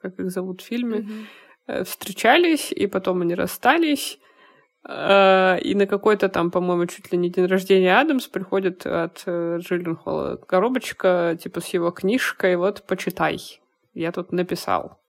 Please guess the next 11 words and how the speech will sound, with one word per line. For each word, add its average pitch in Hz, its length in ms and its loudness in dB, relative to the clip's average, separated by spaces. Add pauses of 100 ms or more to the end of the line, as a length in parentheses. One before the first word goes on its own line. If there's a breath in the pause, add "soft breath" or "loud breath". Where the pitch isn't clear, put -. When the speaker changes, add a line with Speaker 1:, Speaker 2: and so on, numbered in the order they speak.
Speaker 2:
Мгм. 185 540 -10
Speaker 1:
Вот, 165 360 -4
и - 20 -2
она 175 200 2
начинает 170 480 -2
читать, 254 540 -2
и 208 140 -6
начинает, 202 640 -4
э, 185 60 -10
узнавать, 175 1200 -8
э, 175 340 -14